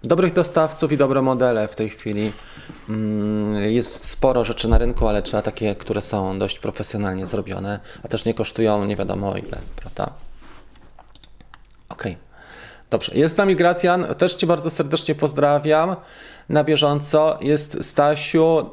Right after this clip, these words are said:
e, dajcie łapkę do filmu świątecznie. No właśnie, a jeszcze jakieś komentarze, kto ma jakieś świąteczne emotki? E, witam, e, pozostałych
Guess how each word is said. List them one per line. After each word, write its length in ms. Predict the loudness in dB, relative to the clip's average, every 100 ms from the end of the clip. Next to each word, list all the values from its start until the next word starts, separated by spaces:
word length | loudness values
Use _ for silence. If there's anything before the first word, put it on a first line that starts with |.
| -12
e, 380 | -10 -6 -4 0
dajcie 380 | 4 2 4 2
łapkę 280 | 2 0
do 100 | 0
filmu 380 | 2 2 2 2
świątecznie. 840 | 2 0 2 2 2 -2 -4 -2 -2
No 140 | 0 4
właśnie, 440 | 4 2 2 2
a 20 |
jeszcze 220 | 2 2
jakieś 220 | 0 -2 -4
komentarze, 520 | -2 0 2 0 0
kto 160 | 0
ma 100 | 2
jakieś 320 | 2 0 -4 -4
świąteczne 760 | -2 0 0 0 2 2 2 -4 -8 -2
emotki? 640 | 2 2 0 -4 -6 -6 -8 -16 -16 -12 -12 -4
E, 340 | 0 2 2
witam, 240 | 2 2 2
e, 40 | 0 -2 2 4 4 4 4 2 0 -4 -8 -10 -10 -2
pozostałych 840 | 0 2 0 4 4 4 2 0